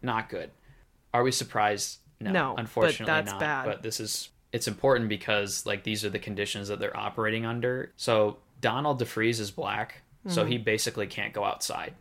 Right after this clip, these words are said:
Speaker 1: or he
Speaker 2: Fuck.
Speaker 1: would get arrested, pretty much. You know, there's a really heightened police presence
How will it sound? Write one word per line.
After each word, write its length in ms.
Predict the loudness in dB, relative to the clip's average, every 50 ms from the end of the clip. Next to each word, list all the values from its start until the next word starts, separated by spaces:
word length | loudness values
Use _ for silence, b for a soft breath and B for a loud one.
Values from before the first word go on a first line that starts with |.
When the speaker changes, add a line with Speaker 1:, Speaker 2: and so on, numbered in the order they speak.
| -20 -20 -20 -20 _ _ _ 0
Speaker 1:
or 160 | 0 0 2
he 140 | 2 2 2
Speaker 2:
Fuck. 100 | 4 4
Speaker 1:
would 160 | 2 2 2
get 200 | 2 2 2 2 0
arrested, 640 | -2 0 0 0 -2 -2 -2 0 -2 -2 -2 -4 -12 _ -20 _ _ _
pretty 200 | -2 -2 -2 -2 -2
much. 420 | -6 -6 -8 -8 -8 -10 -12 -12 -16 -20 -20 -20 -20 _ _ _ -4
You 100 | -4 -2
know, 160 | -2 -2 0
there's 280 | 2 2 2 2 0 -4 -4 -2
a 100 | -2 -4
really 460 | -4 -4 -4 0 2 2 4 2 2
heightened 600 | 0 -2 -4 -2 -2 -2 0 -2 -4 -4 -6 -6
police 320 | -8 -4 -4 -2 -4 -4
presence 680 | -4 -2 0 0 0 0 -2 -4 -4 -4 -6 -8 -8